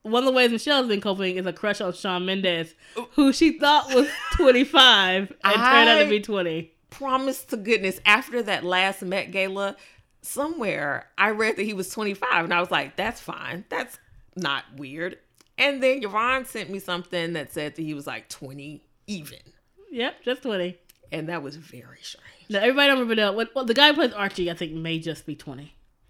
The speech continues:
Speaker 1: But everybody else is, like, twenty-five, so you're fine. Watch Riverdale for that. It's a
Speaker 2: That's right, because, um, the Sprouses graduated from,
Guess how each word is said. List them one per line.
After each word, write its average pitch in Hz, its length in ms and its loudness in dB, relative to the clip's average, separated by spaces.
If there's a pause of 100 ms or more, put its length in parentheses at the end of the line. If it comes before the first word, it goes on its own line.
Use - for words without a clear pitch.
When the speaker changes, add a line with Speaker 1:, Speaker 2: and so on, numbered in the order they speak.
(380)
Speaker 1:
But 220 200 -2
everybody 247 260 2
else 202 120 0
is, 190 40 -8
like, 175 140 -4
twenty-five, - 520 -14
so 180 280 -8
you're 175 160 -6
fine. - 260 -18 (1120)
Watch 202 280 -2
Riverdale 160 340 -6
for 135 100 -14
that. 117 180 -20 (520)
It's 208 120 -8
a 262 40 0
Speaker 2:
That's 233 260 -2
right, 214 220 -6
because, 180 400 -6 (200)
um, 160 540 -8 (220)
the 165 140 -12
Sprouses 180 920 -6
graduated 160 800 -6
from, 143 640 -8